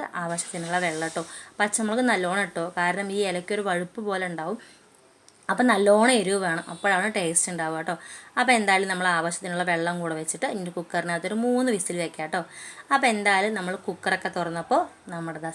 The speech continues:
സംഭവം റെഡി ആയിട്ടുണ്ട്. ഇത്രയേ ഉള്ളൂ സംഭവം, വളരെ സിമ്പിളാണ്, എന്നാലോ വളരെ ടേസ്റ്റുമാണ് ട്ടോ. അപ്പം ലാസ്റ്റ് നമുക്ക് കുറച്ച് ഉപ്പിടാം. അപ്പോൾ ഉപ്പും കൂടെ ചേർത്തിട്ട് നമുക്ക് നമ്മുടെ പപ്പ് കുത്തി എടുക്കാം ട്ടോ. അപ്പോൾ ഇതാണ് പപ്പ്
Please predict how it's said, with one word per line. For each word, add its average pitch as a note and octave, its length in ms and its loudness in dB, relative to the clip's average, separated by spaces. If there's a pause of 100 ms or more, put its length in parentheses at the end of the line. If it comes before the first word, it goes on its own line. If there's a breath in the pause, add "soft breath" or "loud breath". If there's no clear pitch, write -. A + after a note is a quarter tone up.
(100)
സംഭവം F3 360 -4 (100)
റെഡി F#3+ 420 -2
ആയിട്ടുണ്ട്. F#3+ 420 -2
ഇത്രയേ C4 360 4
ഉള്ളൂ G3+ 140 2 (100)
സംഭവം, F#3 380 0 (640 loud breath)
വളരെ G#3+ 380 6
സിമ്പിളാണ്, G3+ 560 2 (100)
എന്നാലോ F3+ 320 -2 (140)
വളരെ F#3 360 2
ടേസ്റ്റുമാണ് F3 600 -4
ട്ടോ. E3 80 -4 (420 loud breath)
അപ്പം A3 140 2 (100)
ലാസ്റ്റ് F#3 400 4 (100)
നമുക്ക് F3+ 300 -6
കുറച്ച് F3 320 -2
ഉപ്പിടാം. F3+ 420 0 (120)
അപ്പോൾ F#3 220 -4
ഉപ്പും B3+ 360 0
കൂടെ F3+ 240 0
ചേർത്തിട്ട് E3 440 0 (520 loud breath)
നമുക്ക് G3+ 340 0
നമ്മുടെ F3 260 0 (140)
പപ്പ് A3+ 360 0
കുത്തി G#3 280 0
എടുക്കാം E3 320 -2
ട്ടോ. E3+ 80 -6 (100)
അപ്പോൾ F3 180 -4
ഇതാണ് A3 320 2 (160)
പപ്പ് A#3 280 0